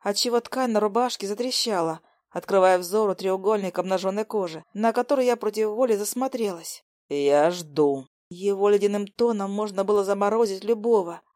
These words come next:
но изнутри меня подогревала злость на этого ящера. Поэтому я лишь скрипнула зубами, выпрямилась и гордо вздернула голову. Ничего особенного не произошло. Я была с родителями.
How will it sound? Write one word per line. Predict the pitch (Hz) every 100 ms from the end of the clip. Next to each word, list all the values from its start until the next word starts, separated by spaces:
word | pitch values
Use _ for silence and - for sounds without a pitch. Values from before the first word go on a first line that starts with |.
| -
но | 190 190
изнутри | 196 202 208 233 208 _
меня | - 196
подогревала | 202 190 202 202 220
злость | 208 214 175 - -
на | - 180
этого | 175 180
ящера. | 196 214 180 - 170 160 - _ _
Поэтому | 196 202 202 202
я | 190 196
лишь | 202
скрипнула | - 220 208 196 185
зубами, | 185 196 220 226 190 180 _ _ _
выпрямилась | 240 262 208 180 - -
и | 226
гордо | 202 285 220 196
вздернула | 190 233 240 254 285
голову. | 247 214 175 160 170 _ _ -
Ничего | 220 226 - 247 240 240
особенного | - 214 - 269 269 233 202 185 170 _
не | 220
произошло. | 226 262 254 294 294 247 202 175 _ _
Я | 226 254
была | 233 247
с | 240
родителями. | 254 240 226 208 202 190 185